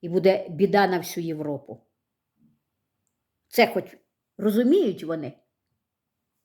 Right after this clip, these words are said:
Оті матрьошки, які віддали своїх синів з Бурятії.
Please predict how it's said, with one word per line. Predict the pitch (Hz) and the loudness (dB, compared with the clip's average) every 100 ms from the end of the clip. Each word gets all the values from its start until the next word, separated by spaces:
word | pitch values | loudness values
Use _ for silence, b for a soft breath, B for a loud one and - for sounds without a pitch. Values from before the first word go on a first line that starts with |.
| _ _ _ _ _ _ | _ _ _ _ _ _
Оті | 226 226 247 233 - _ _ _ _ _ _ | 0 2 2 0 -8 _ _ _ _ _ _
матрьошки, | 196 247 285 285 226 - 208 | -2 2 4 6 4 2 -2
які | 185 190 196 - - _ _ _ - | -2 0 -2 -2 -20 _ _ _ -2
віддали | 220 185 233 240 202 | -2 4 4 6 4
своїх | - 196 185 185 170 - _ _ _ | 0 -4 -4 -4 -6 -14 _ _ _
синів | - 262 262 247 170 139 - _ _ _ _ _ _ | -2 2 4 4 4 -2 -16 _ _ _ _ _ _
з | - | -8
Бурятії. | 165 226 247 202 165 - 170 156 - | 2 4 6 4 2 -4 -8 -8 -12